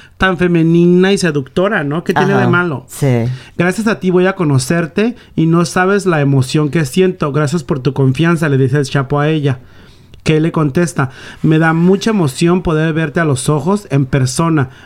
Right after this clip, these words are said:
Speaker 1: No duermo mucho desde que, desde que te vi.
Speaker 2: Ah.
Speaker 1: Estoy emocionada con nuestra historia. Es la verdad en lo único que pienso".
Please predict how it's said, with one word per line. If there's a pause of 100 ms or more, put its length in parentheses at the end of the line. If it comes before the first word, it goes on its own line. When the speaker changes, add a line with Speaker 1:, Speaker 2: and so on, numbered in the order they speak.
Speaker 1:
No
duermo
mucho
desde
que,
desde
que
te
vi. (200)
Speaker 2:
Ah. (180)
Speaker 1:
Estoy
emocionada
con
nuestra
historia. (400)
Es
la
verdad
en
lo
único
que
pienso".